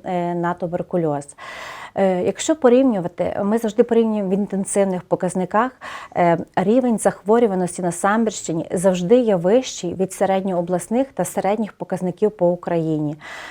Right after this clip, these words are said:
І можна відмітити територіальні громади, де найбільш, е, висока заразність, це є, е, Новокалинівська, е, територіальна громада, Боринські територіальні громади.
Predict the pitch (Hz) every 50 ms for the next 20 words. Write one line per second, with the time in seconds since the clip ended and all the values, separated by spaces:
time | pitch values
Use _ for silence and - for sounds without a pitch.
0 | - - - - - 196 190 180 190 196 196 226 269 269 269 247 220 226 196 202
1 | 220 254 254 254 233 214 190 - 202 196 - 214 202 202 208 208 196 170 175 190
2 | 190 196 208 214 214 202 190 185 185 180 175 208 202 - - - - - - -
3 | - - - - 180 175 170 170 170 165 170 143 160 185 175 180 190 - - 208
4 | - 202 175 185 180 190 214 240 - - 185 - - - - 190 180 185 175 165
5 | 165 - - - - - - 185 175 175 175 - 190 190 185 185 180 - 170 170
6 | 202 220 226 214 208 - - - 208 196 190 185 - - 185 185 180 196 190 180
7 | 202 190 185 190 185 180 190 180 175 180 180 175 175 165 151 151 185 202 208 208
8 | 208 - - - 214 - 202 190 196 185 180 208 196 202 190 185 185 190 185 170
9 | 185 185 180 180 175 170 170 165 160